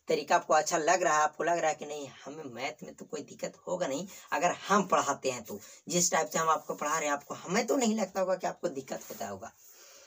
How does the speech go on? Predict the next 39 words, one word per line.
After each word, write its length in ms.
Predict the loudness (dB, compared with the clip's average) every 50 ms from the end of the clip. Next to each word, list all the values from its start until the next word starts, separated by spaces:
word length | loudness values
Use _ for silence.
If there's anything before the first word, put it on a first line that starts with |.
| -20 -20 -20 _ _ _
क्योंकि 240 | -10 -10 -8 -4 -2
आपको 240 | -2 -2 -2 -4 -8
इस 300 | -4 -2 -2 -2 0 0
तरह 240 | 0 4 4 4 4
से 160 | 4 2 2
बता 300 | 2 2 2 4 4 4 4
रहे 140 | 4 2 -4
हैं 300 | -6 -8 -8 -8 -10 -10 -18 -20 -20 _ _ -10
जिस 220 | -6 -6 -6 -4
तरह 220 | -4 -4 -4 -4
से 200 | -4 -4 -2 -4
हमें 460 | -4 -4 -4 -14 -16 -14 -14 -14 -14 -10
पता 240 | -12 -12 -10 -8 -10
है 160 | -10 -10 -14
कि 160 | -16 _ -20 -20 -20 -20 _ _ _ -20 -20 -20 _ _ -16
हर, 300 | -14 -6 0 0 0 0 0 -6 -10 -20 -20 -18 _
मतलब 220 | -6 -4 -4 -4 2
कहाँ 320 | 2 2 2 2 0 -2 0
पे 60 | 2 0
आप 220 | 0 0 -2 _ -10
फंसिएगा 600 | -8 -6 -6 -2 2 2 2 4 2 0 -2 -4 -8 _ _ _ _
वहीं 300 | -4 -4 -4 -8 -10 -10
पे 140 | -8 -6 -8
हम 160 | -8 -2 -2
आपको 220 | -4 -4 -4 -10 -12
पूरा 200 | -8 -4 -4 -4
clear 380 | -4 -2 -4 -2 -2 -2 -2 -2 -2
कर 100 | -2 -2
देते 280 | -2 -4 -8 -8 -8 -12
हैं। 180 | -14 -14 -18 -20 -20 _ _ _ _ _ _ _ _ _ _ _ _ _ _ _ _ _ -20 -20 -20 -20 -20 -20 -20 _ _
तो 80 | -2 -2
इसीलिए 580 | -2 -2 -2 -4 -2 0 0 2 2 2 2 2
आपको 400 | 4 4 2 0 -2 -10 -10 -10 -10 -8 -6 -6
अगर 240 | -2 -2 -2 -4 -4 -10
हमसे 360 | -12 -10 -10 -10 -6 -4 -4
ह-, 220 | -4 -4 -6 -10 -12 _ _ -2
और 200 | 0 0 2 4
लाभ 180 | 4 4 2
चाहिए, 400 | 2 0 -2 -2 -2 -4 -10 -14